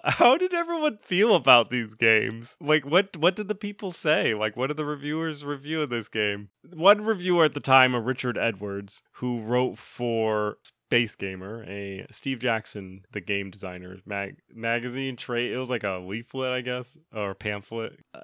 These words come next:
he reviewed it and said, "The only reason to purchase a copy of Sword Quest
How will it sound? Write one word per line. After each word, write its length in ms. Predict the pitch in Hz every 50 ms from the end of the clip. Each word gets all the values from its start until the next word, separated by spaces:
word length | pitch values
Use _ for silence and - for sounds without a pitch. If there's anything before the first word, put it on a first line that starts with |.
| -
he 220 | 120 120 135 156 151
reviewed 420 | 143 127 104 107 104 104 98 98
it 220 | 98 95 92 - _ _ _ _ -
and 120 | 123 113
said, 500 | - - - - 110 101 101 98 92 - - _ -
"The 240 | 113 110 131 135 147
only 280 | 151 165 175 185 180 165
reason 600 | 143 139 139 135 135 117 110 110 101 98 95 - - -
to 100 | - 120
purchase 540 | 101 - - 120 117 110 - 113 104 90 - -
a 60 | 113 113
copy 420 | - - 110 107 104 - - 107
of 140 | 104 92 -
Sword 320 | - - - 113 113 104 -
Quest 500 | - 113 104 98 95 - - - -